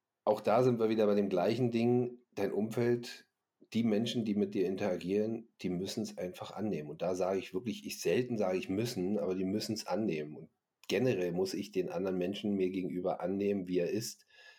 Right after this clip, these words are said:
wenn ich mit ihm zu tun habe, äh, ihm helfen möchte oder in welcher Form auch immer,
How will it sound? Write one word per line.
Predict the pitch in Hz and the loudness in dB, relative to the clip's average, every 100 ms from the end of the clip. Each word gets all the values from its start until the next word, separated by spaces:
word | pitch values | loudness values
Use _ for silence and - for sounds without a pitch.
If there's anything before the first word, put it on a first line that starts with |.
| _ _ | _ _
wenn | 92 | -2
ich | 95 101 | 0 -2
mit | 95 | -2
ihm | 95 | -4
zu | 90 | -4
tun | 92 104 113 | -2 0 0
habe, | 107 104 107 110 107 107 98 95 95 95 87 | 2 2 4 4 4 4 2 2 4 2 0
äh, | - 98 | -4 -2
ihm | 90 | 0
helfen | 90 104 107 | 2 0 0
möchte | 101 101 - 101 82 | 0 0 0 -2 0
oder | 95 92 92 | 2 0 0
in | 92 92 | -2 0
welcher | 117 131 | 0 0
Form | - 107 | 0 0
auch | 98 - | 0 -2
immer, | 107 90 98 | 0 2 0